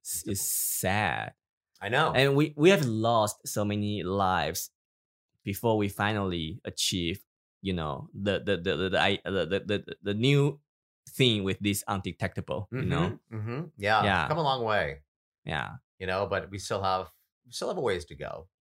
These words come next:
Speaker 2: you know, but it's, it's definitely much better than it was.
Speaker 1: Did you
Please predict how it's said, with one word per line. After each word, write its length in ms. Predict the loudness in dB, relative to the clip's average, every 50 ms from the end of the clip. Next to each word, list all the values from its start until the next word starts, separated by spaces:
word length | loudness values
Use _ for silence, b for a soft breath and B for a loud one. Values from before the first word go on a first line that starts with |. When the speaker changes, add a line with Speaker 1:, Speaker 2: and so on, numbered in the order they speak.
| _ _ _ _ _ _ _ -8
Speaker 2:
you 80 | -6
know, 200 | -4 -4 -6 -6 -6
but 220 | -4 -4 -4 -4 -6
it's, 460 | -8 -12 -12 -14 -18 -18 -18 -20 _ _ -18
it's 220 | -18 -18 -18 -18 -6 -2
definitely 360 | -2 -2 -2 -2 -4 -4 -4
much 220 | -4 -6 -8 -10 -10
better 180 | -12 -12 -12
than 120 | -12 -16 -16
it 100 | -18 -18
was. 300 | -20 -20 -20 -20 -20 _ _ _ _ _ _ _ _ _ _ -2
Speaker 1:
Did 180 | -2 2 4
you 400 | 6 8 10 10 8 8 6 2